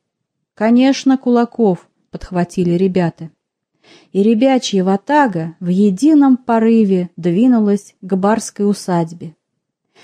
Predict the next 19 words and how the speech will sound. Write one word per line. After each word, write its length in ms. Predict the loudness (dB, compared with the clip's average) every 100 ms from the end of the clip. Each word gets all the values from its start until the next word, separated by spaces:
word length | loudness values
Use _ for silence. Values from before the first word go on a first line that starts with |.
| -20
Шагая 460 | -4 -2 2 2 0
впереди, 720 | -2 -2 0 2 2 2 0 _ _
Серёжа 720 | -20 -4 0 2 2 2 0 -2
громко 520 | -2 0 2 0 0
выкрикивал: 840 | -2 -2 -2 -2 -4 -8 -10 -10 -16 _ _ _ _ _ _ -16
«Есть 500 | -2 2 2 0 -10
в 60 | -10
селе-то 760 | -2 0 2 0 -2 -4 -6 -4
у 100 | 0
нас 320 | 2 2 0
барин 600 | 0 2 2 2 -2 -6 _
по 100 | -6
фамилии 720 | -4 -2 2 4 4 4 4 2
Кулак, 640 | -2 0 2 0 -4 _ _ _ _ _ _
попечитель 720 | -8 -2 -2 0 0 2 2 0 _
нашей 380 | 0 2 2 -2
школы, 680 | -2 -2 0 2 0 -6 -12 _ _
по 100 | -8
прозванию 880 | -4 -2 -2 -2 0 2 2 0 -4